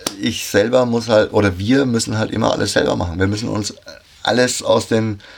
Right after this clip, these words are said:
Fingern saugen und ich finde, dass wir unsere Sache schon ganz gut machen. Aber oft fehlt mir halt wirklich ein bisschen der, der letztendliche Hebel, um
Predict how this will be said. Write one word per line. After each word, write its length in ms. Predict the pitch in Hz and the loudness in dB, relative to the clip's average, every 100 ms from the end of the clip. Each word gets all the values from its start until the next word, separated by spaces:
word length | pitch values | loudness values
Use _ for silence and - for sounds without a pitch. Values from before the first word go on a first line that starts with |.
| - | -20
Fingern 400 | - 120 139 131 | -6 0 2 2
saugen 540 | 127 117 127 147 156 151 | 4 4 6 4 0 0
und 160 | 117 | 0
ich 140 | 120 113 | 0 0
finde, 240 | 123 127 | -2 -2
dass 100 | 147 | -2
wir 120 | 147 | 0
unsere 240 | 123 120 123 | -2 -4 -6
Sache 260 | 117 123 | -6 -6
schon 140 | 123 123 | -6 -6
ganz 180 | 120 - | -8 -6
gut 200 | - 175 | -8 -2
machen. 380 | 117 - 147 - - - - - | -4 -4 -10 -14 -20 -20 -20 -4
Aber 320 | - 113 - | 0 2 2
oft 220 | 120 - | 0 -2
fehlt 240 | - 120 117 | -2 -2 0
mir 100 | 120 | 2
halt 160 | 113 | 2
wirklich 240 | 107 113 110 | 0 -4 -4
ein 100 | 113 | -6
bisschen 220 | 107 113 | -4 2
der, 280 | 110 104 104 - _ _ - | 2 2 -2 -12 _ _ 0
der 80 | 104 | 2
letztendliche 960 | 117 - - 117 139 147 139 143 139 135 _ _ _ _ _ _ | 4 2 0 2 2 2 6 6 4 -2 _ _ _ _ _ _
Hebel, 440 | - 123 117 92 - _ _ | 0 2 4 2 0 _ _
um 340 | - 104 104 | 0 0 0